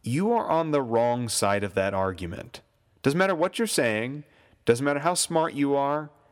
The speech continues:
you are on the wrong side of the argument when you're arguing against Jesus.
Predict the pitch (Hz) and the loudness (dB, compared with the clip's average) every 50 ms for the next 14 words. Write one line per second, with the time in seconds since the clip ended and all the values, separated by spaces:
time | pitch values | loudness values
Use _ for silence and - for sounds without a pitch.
0 | _ _ _ - 113 123 165 196 214 214 202 185 180 175 175 160 151 143 117 110 | _ _ _ -6 -2 0 2 4 4 4 2 0 0 0 0 2 0 0 2 2
1 | 120 123 131 135 135 143 147 151 139 - - 123 120 123 123 123 113 123 120 113 | 2 2 2 2 0 0 0 -2 -2 -2 0 2 2 2 0 0 0 0 2 2
2 | 110 110 107 98 - 98 92 90 95 104 101 101 95 101 110 110 107 104 110 110 | 2 2 0 0 -4 -4 -4 -4 -4 -2 -2 0 2 2 2 2 2 0 0 0
3 | 101 101 101 101 101 101 98 92 87 90 98 92 92 - - - - 98 95 87 | -2 -2 -2 -2 -2 -2 -4 -4 -2 -2 -2 -2 -2 -4 -6 -4 -2 -2 -2 -2
4 | - - - - - - - - | -2 -4 -4 -4 -4 -4 -4 -4